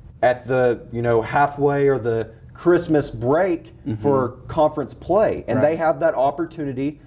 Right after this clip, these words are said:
Speaker 1: today against Texas Women's at two o'clock at the Falcon Dome. I, and, and to go back onto, uh, the West Texas A and M game, they played, played A and M great
Speaker 2: Right.
Speaker 1: in the first half. In that first quarter, it was tied twelve to twelve.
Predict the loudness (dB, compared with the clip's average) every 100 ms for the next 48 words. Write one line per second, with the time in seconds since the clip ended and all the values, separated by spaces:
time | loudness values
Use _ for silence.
0 | -20 -8 0 4 4 2 -2 -6 -2 -2
1 | 0 -2 0 2 2 -2 -6 -16 -20 -2
2 | -2 0 2 2 4 2 0 0 -2 -2
3 | 0 2 2 -2 -6 -6 -6 -16 -20 -20
4 | -16 -4 0 0 -2 -2 0 0 -2 -4
5 | 0 2 2 2 -2 -6 -4 2 4 4
6 | 2 0 -4 -14 -20 -20 -18 -2 2 2
7 | 0 -6 -8 -8 -6 -4 0 0 -2 -6
8 | -12 -8 0 2 0 -2 -10 -20 -14 -4
9 | 0 0 -2 0 0 0 -6 -20 -10 0
10 | 2 2 -2 -4 -4 -4 -6 -10 -16 -6
11 | 0 0 0 -4 -10 -16 -10 -4 -2 -2
12 | 0 0 0 0 -2 -2 -8 -20 -20 -20
13 | -20 -20 -6 0 0 0 -6 -10 -10 -6
14 | -4 -2 -4 -6 -12 -6 -4 -6 -10 -10
15 | -10 -14 -10 -8 -6 -10